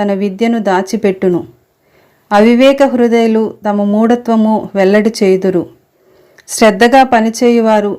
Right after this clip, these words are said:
ఏలుబడి చేయుదురు. సోమరులు వెట్టి పనులు చేయవలసి వచ్చును.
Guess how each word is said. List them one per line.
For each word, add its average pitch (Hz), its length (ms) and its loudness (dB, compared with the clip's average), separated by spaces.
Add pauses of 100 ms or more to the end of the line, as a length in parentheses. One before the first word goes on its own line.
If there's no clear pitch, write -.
ఏలుబడి 208 480 -2 (120)
చేయుదురు. 185 480 -2 (800)
సోమరులు 254 600 2
వెట్టి 220 300 -2
పనులు 233 360 0
చేయవలసి 220 640 0
వచ్చును. 190 500 0